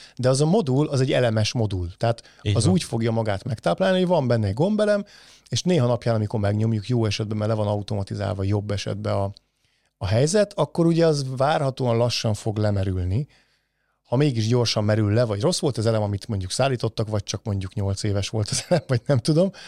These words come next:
Speaker 1: akkor meg ott az jön, hogy akkor meg szét kell szerelni a szerelvényt bizonyos idő után, és elemet cserélni benne. Szóval itt a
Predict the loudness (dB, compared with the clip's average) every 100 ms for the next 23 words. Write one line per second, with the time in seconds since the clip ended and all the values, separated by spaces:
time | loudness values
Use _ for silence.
0 | -20 -16 -4 -4 2 2 2 0 -2 -2
1 | 0 2 2 2 0 0 -2 -2 -6 -2
2 | -2 -2 -4 -2 -2 -2 -2 0 2 2
3 | 2 2 2 2 2 0 0 0 0 -2
4 | -2 -2 -4 -6 -4 -2 -2 -2 -2 0
5 | 0 -2 -8 -20 -20 -20 -20 -20 _ 0
6 | 2 4 2 -4 -6 -4 0 0